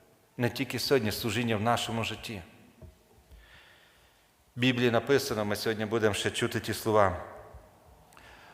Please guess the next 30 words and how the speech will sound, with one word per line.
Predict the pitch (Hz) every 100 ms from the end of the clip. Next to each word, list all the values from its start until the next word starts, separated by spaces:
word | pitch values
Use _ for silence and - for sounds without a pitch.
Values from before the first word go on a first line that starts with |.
| -
«Отож, | - 117 139 127 -
хто | - 120 110 101 - - - - - - - - -
буде | 117 117
їсти | 110 113 123 -
цей | 120 135
хліб | 120 131 120
та | - 101
пити | - 120 120 110 - - - - - - - - -
цю | 113
чашу | 98 - 104 95 - 87 - - -
негідно, | 107 107 95 104 87 82 76 - - - - _ _ _ _
той | - 98
суд | - 123 113
собі | - 101
їсть | 95 98 92 -
і |
п'є». | 90 95 85 - - _ _ _ _ _ _
Брати | 98 107 - 101
і |
сестри, | 92 98 85 - - - - _ _ - _ _ _ _ _ _ _ _ _ _ -
якщо | 113 - 139
ми | 131
легковажимо | 127 113 - 120 139 120 117 113
цим | - 107
служінням | - 113 101 135 120 110
Ісуса | 98 131 -
Христа | 110 110 104 139
в | 131
своєму | - 123 117 113
житті, | - - 104 101 127 139 120